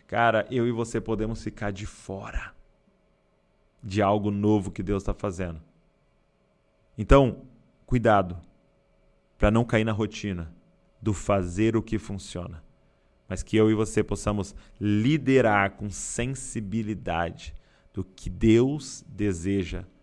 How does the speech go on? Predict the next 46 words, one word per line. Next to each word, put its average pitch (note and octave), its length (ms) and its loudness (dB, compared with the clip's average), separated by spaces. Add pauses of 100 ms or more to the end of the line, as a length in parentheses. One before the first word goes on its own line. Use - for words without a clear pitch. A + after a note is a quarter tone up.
(480)
pra G2 180 0
nós. E2+ 400 -8 (500)
Deixa A2+ 100 -4
eu - 20 -6
te - 80 -8
falar A2 140 0
uma A2+ 100 2
coisa. G2+ 360 6 (600)
Nós G#2+ 160 0
acompanhamos C3 800 4
aqui A2+ 520 2 (460)
um C3 160 0
grupo D3+ 460 4
de B2 160 -4
líderes. G2+ 840 -6
É, G2 280 -2
é, G2 80 2
você, F#2+ 180 -8
talvez A#2+ 220 0
você A2 60 -6
já A#2 60 2
ouviu G#2+ 140 2
falar A2 240 4
da A2 80 4
mentoria A#2 640 2
do F#2 100 -2
Dizascope. F2 580 -4
A - 20 -8
gente - 80 -12
faz G2+ 120 0
uma G#2+ 120 -2
mentoria A2 480 2 (240)
com A#2 140 -4
um A2 40 -2
grupo A#2+ 260 0
de G#2 120 -2
líderes. - 420 -4 (320)
E B2 80 2
do B2+ 100 4
dia B2+ 220 6
vinte C#3 240 -4
e - 40 -10
seis E3 420 4
ao D#3+ 100 4
dia D3+ 180 0
trinta C3+ 920 2